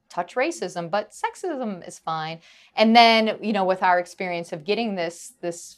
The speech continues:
federal grant to study sexist humor, a lot of people had problems with it, you know, that this was not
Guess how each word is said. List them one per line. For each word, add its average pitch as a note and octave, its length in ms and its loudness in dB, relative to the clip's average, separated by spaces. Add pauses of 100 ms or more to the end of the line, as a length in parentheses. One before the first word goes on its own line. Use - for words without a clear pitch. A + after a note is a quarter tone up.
federal D#3+ 340 2
grant F#3+ 560 -4
to G#3 80 -8
study A3 340 -2
sexist F3+ 460 -10
humor, D#3+ 340 -8
a F3+ 60 0
lot F3 300 0
of B3+ 100 -6
people G#3 360 -8
had F3+ 400 0 (100)
problems D#4 400 4
with - 200 -12
it, - 280 -12
you G3+ 100 -8
know, E3+ 140 -6
that E3+ 240 -4
this F#3+ 200 -6
was F#3 200 -12
not E3+ 320 -2